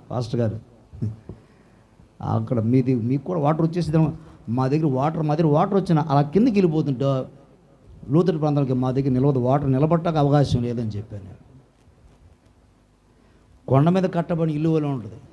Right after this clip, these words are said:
ప్రవీణ్ వచ్చాడుగా మా ఇంటికి, అంటే సొంత ఇల్లు కాదమ్మా, సొంత ఇల్లు లేదు, అద్దిల్లే. సొంత ఇల్లు లేదు మాకు విజయవాడలో, అద్దిల్లు, అద్దె మందిరం. దేవుని కృప బట్టి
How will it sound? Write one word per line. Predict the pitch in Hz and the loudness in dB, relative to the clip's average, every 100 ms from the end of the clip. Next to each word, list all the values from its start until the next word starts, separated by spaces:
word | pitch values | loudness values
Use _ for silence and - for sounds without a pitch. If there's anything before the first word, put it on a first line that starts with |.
| - 107 - _ _ - | -16 -16 -16 _ _ -8
ప్రవీణ్ | 123 151 | -2 2
వచ్చాడుగా | 156 156 151 | 2 2 0
మా | 139 127 | 0 -2
ఇంటికి, | 120 120 139 131 113 - _ _ _ _ _ _ _ _ _ _ _ - | -4 -6 -8 -8 -12 -16 _ _ _ _ _ _ _ _ _ _ _ -4
అంటే | 139 | -2
సొంత | 127 139 | 0 2
ఇల్లు | 160 156 | 2 2
కాదమ్మా, | 139 123 113 | 2 -2 -4
సొంత | 120 123 | -4 -2
ఇల్లు | 139 123 | 0 0
లేదు, | 113 120 | -2 -6
అద్దిల్లే. | 110 113 110 95 - - 104 - - _ _ - - _ | -6 0 0 -2 -8 -10 -10 -10 -20 _ _ -20 -20 _
సొంత | 110 110 117 | -4 -2 0
ఇల్లు | 113 | 0
లేదు | 104 | -2
మాకు | 98 92 87 - | -6 -10 -14 -12
విజయవాడలో, | 101 107 98 87 85 95 113 - - _ _ 113 | -6 -4 -4 -6 -10 -8 -8 -10 -20 _ _ -8
అద్దిల్లు, | 107 120 127 143 - | -2 2 2 0 -2
అద్దె | 117 131 | -2 2
మందిరం. | 139 120 104 - | 2 2 -2 -6
దేవుని | 104 131 131 | -4 -4 -4
కృప | 131 | -4
బట్టి | 123 127 113 | -4 -4 -6